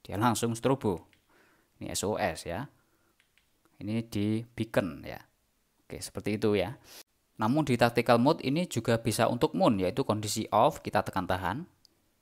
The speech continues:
Nah, dia bisa moon seperti ini. Klik lagi mati ya. Lalu empat kliknya juga sama seperti tadi untuk mengunci. Kondisi off kita klik empat kali ya. Untuk merubah ke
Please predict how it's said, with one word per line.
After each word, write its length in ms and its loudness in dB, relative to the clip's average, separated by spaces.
Nah, 160 -6
dia 240 0
bisa 240 -2
moon 240 -2
seperti 240 -6
ini. 240 -6
Klik 480 -8
lagi 240 -2
mati 400 -4
ya. 80 -10
Lalu 400 2
empat 240 4
kliknya 560 4
juga 320 0
sama 320 4
seperti 320 -2
tadi 300 4
untuk 160 -2
mengunci. 640 0
Kondisi 400 0
off 160 6
kita 320 -4
klik 160 -6
empat 160 -2
kali 480 2
ya. 160 0
Untuk 240 0
merubah 320 4
ke 100 2